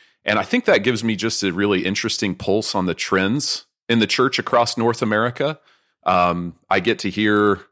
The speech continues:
you know, uh, things that are happening in smaller churches, medium-sized churches, larger churches, and, um, following those trends over time, and especially through the pandemic, has been really interesting. So,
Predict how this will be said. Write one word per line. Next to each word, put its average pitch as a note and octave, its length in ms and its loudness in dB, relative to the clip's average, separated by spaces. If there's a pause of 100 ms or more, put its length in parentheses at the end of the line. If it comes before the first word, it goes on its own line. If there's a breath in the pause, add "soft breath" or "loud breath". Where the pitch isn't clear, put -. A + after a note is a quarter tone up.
you G2 160 0
know, F#2 300 2
uh, F#2 200 4
things G#2+ 260 0
that G2 100 0
are F#2 40 2
happening G2 420 0
in F2+ 80 -4
smaller G#2 380 -2
churches, G2 760 -4 (440)
medium-sized G2+ 640 2
churches, G#2 500 -2
larger F#2+ 380 2
churches, F#2+ 760 -2
and, F2 320 -2 (460 soft breath)
um, E2 420 2
following C#3 500 2
those G#2 240 0
trends G#2 320 -2
over F2+ 160 -2
time, G2 320 0
and G2 60 0
especially A2 440 0
through F#2+ 200 -2
the E2+ 80 -2
pandemic, F2+ 540 0
has E2 120 -10
been D#2+ 160 -4
really E2+ 300 0
interesting. E2+ 640 -4
So, F2+ 420 2